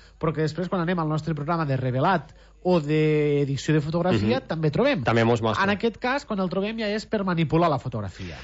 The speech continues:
Speaker 2: Sí, una vegada ja hem passat la foto al, al, a l'ordenador, i llavors ja obrim el programa de, de tractament d'imatge, ja siga per revelar o per editar, llavors ja veiem que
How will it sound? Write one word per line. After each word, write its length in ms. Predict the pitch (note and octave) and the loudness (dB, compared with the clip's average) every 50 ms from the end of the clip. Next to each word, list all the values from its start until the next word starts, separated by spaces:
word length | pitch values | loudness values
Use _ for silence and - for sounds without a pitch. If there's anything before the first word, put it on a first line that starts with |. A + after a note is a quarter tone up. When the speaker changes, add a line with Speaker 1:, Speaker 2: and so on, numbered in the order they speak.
| - - - - | -18 -20 -14 -6
Speaker 2:
Sí, 260 | - - C#3+ D3+ D#3+ | 0 4 4 6 6
una 140 | C3+ B2 A#2 | 6 4 4
vegada 220 | A#2+ A#2+ A#2+ B2 B2 | 4 4 4 4 4
ja 140 | B2 B2+ B2 | 4 4 2
hem 80 | A#2+ A2+ | 2 0
passat 260 | B2+ - - B2 A#2 | -2 -2 -2 -2 0
la 180 | A#2+ A#2 A#2 | 0 0 0
foto 320 | A2 - B2+ A#2 C3 B2 A#2+ A#2 | 0 -2 -4 -4 0 0 2 2
al, 520 | A#2 A#2 A2+ G#2+ G#2+ G#2 G2+ G2+ G2 F#2 | 2 2 2 2 0 0 -2 -2 -4 -6
al, 320 | F#2 G2 G2 F#2+ F#2 E2+ F2+ | -6 -6 -6 -6 -6 -8 -10
a 80 | G2 G2 | -10 -10
l'ordenador, 720 | G2 G2 G#2 G#2 G2+ G2 G2+ B2+ D3+ E3+ F3 F3+ F3+ E3 | -10 -8 -8 -6 -6 -4 0 2 2 2 4 2 2 2
i 80 | C#3+ B2+ | 2 0
llavors 280 | A#2 G#2 A2 A2 G#2+ | 0 0 -2 -4 -4
ja 180 | G#2+ A2+ A2 G#2+ | -4 -4 -2 -2
obrim 280 | A2 G#2+ A2+ A#2 A2+ A2 | -2 -2 -2 -2 -2 -2
el 80 | G#2 | -2
programa 320 | - A2+ A2 A2 G#2+ A2 A2 | -2 -2 -2 -2 -2 -2 -2
de, 340 | A2 A2 G#2+ G#2 G2+ G2 - - - - - - - - - | -2 -2 -2 -2 -4 -4 -8 -14 -20 -20 -20 -20 -20 -18 -10
de 340 | A#2 A2 G#2+ G#2+ G#2+ G#2+ G#2 | -6 -4 -2 -2 0 -2 -2
tractament 420 | - A2+ G#2 - A#2 A2 A2+ A2 | -2 -4 -4 -2 0 0 0 2
d'imatge, 440 | A2 G#2+ A2+ B2+ C#3+ C3+ D3 D3+ D3 | 2 2 2 2 0 2 2 2 2
ja 80 | C3+ A2 | 2 0
siga 420 | - - A2+ G#2+ G#2+ G#2+ G#2 G2+ F#2+ | -2 -4 -4 -4 -2 -2 -2 -4 -4
per 140 | A2+ G#2 | -6 -6
revelar 340 | - A2+ G2+ G#2 G2+ G#2+ A2 A2 | -6 -4 -4 -2 0 0 0 0
o 60 | G#2+ | 0
per 160 | - A2 G#2 | -2 -2 -2
editar, 460 | G#2 G#2 G#2 G#2 - C3+ C#3+ E3+ G3+ - - - - - - - - | 0 -2 -2 -2 0 2 0 0 0 -4 -14 -20 -20 -20 -20 -18 -12
llavors 240 | A2+ A2+ G#2 A2+ G2 | -10 -8 -6 -6 -2
ja 100 | B2+ B2+ | 0 0
veiem 320 | B2 B2 A#2 A#2 A#2+ B2+ B2+ | 2 2 2 2 2 0 -2
que 400 | B2 B2 C3 B2 B2+ C3+ D#3 D3 | -2 -2 0 2 2 2 2 0